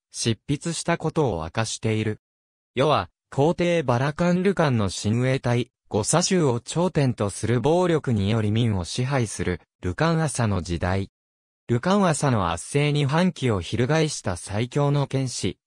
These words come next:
剣心神なりは、五サ州との戦いに敗れ、生きたまま鎖につながれ辱めを受けることとなっ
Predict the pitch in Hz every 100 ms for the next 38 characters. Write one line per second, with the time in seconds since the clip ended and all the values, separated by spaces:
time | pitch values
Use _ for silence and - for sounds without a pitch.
0 | - 127 143 165 180 170 165 165 165 165
1 | 160 107 95 - _ - 107 113 151 -
2 | 180 147 165 165 139 107 127 127 135 135
3 | 127 107 92 120 117 _ - 139 - -
4 | 143 110 117 139 - - 139 151 156 143
5 | 113 127 147 151 143 123 113 131 151 -
6 | 160 160 170 156 185 175 117 113 120 104
7 | 95